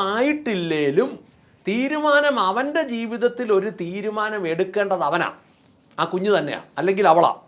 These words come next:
ഇന്ത്യയിലെ നിയമം അനുസരിച്ച് ആർക്കും ഏത് മതത്തിലും വിശ്വസിക്കാം. മറ്റ് മതങ്ങൾക്ക് ദൂഷ്യമില്ലാത്തതുപോലെ ഏത് മതവും പ്രചരിപ്പിക്കാം. എന്ന് പറഞ്ഞാൽ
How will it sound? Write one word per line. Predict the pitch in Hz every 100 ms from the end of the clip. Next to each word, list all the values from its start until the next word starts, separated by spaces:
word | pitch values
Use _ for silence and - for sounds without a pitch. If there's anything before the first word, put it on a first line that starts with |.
| _ _ _ _ _ _ _ _ _ - - 208
ഇന്ത്യയിലെ | 247 320 330 285
നിയമം | 277 302 247
അനുസരിച്ച് | 196 208 190 123 113 - - _ _ _ - 156 202
ആർക്കും | 240 285 277 277 269 233 _ _ _ 160 175 196
ഏത് | 220 247 233 208
മതത്തിലും | 175 175 170 190 220
വിശ്വസിക്കാം. | 214 202 190 120 117 - _ _ _ _ _ _ _ _ _ _ _ _ _ _ 160
മറ്റ് | 175 294 262
മതങ്ങൾക്ക് | 226 233 240 240 196
ദൂഷ്യമില്ലാത്തതുപോലെ | 214 - 254 196 190 190 196 202 190 190 190 175
ഏത് | 208 220 202
മതവും | 160 160 208 202
പ്രചരിപ്പിക്കാം. | 175 185 185 175 175 117 -
എന്ന് | 170 214
പറഞ്ഞാൽ | 226